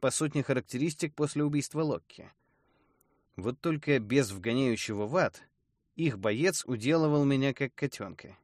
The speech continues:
и это странно. Я все равно должен был быть сильнее, только если тот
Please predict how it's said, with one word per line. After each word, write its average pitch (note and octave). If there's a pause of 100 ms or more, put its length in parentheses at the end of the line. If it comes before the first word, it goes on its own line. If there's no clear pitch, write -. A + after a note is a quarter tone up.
(100)
и A2+
это A2
странно. A#2+ (760)
Я A2
все C3
равно C#3+
должен A#2
был A#2+
быть A#2+
сильнее, D3 (380)
только C3+
если A2
тот -